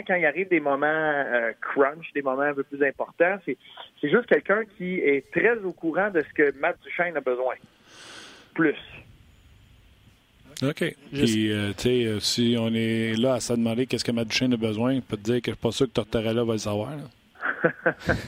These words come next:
Speaker 3: Je salue Dan sur Facebook qui dit, euh, « Bruno m'a fait changer d'avis concernant mon oui de tout à l'heure pour Normand. »
Speaker 2: Oh.
Speaker 1: Yes,
Speaker 3: Tu sais,
Speaker 1: un à la
Speaker 3: puis
Speaker 1: fois, un, je vais convaincre un à la fois.
Speaker 3: Ben, c'est ça, hein, c'est, c'est,
Speaker 1: <laughs>
Speaker 3: c'est ton but, je pense, aujourd'hui, euh, de les convaincre un à la fois. Non, mais honnêtement, euh,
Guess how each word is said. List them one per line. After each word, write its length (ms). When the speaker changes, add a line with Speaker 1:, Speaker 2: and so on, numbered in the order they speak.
Speaker 3:
Je 120
salue 280
Dan 300
sur 140
Facebook 360
qui 100
dit, 220
euh, « 100
Bruno 240
m'a 120
fait 120
changer 300
d'avis 360
concernant 460
mon 260
oui 220
de 120
tout 180
à 60
l'heure 200
pour 160
Normand. » 340
Speaker 2:
Oh. 160
Speaker 1:
Yes, 280
Speaker 3:
Tu 80
sais, 60
Speaker 1:
un 40
à 60
la 80
Speaker 3:
puis 180
Speaker 1:
fois, 140
un, 220
je 100
vais 100
convaincre 400
un 40
à 140
la 60
fois. 140
Speaker 3:
Ben, 60
c'est 120
ça, 280
hein, 80
c'est, 160
c'est, 160
Speaker 1:
<laughs> 200
Speaker 3:
c'est 120
ton 220
but, 160
je 60
pense, 200
aujourd'hui, 420
euh, 140
de 40
les 60
convaincre 320
un 40
à 40
la 60
fois. 120
Non, 160
mais 80
honnêtement, 360
euh, 380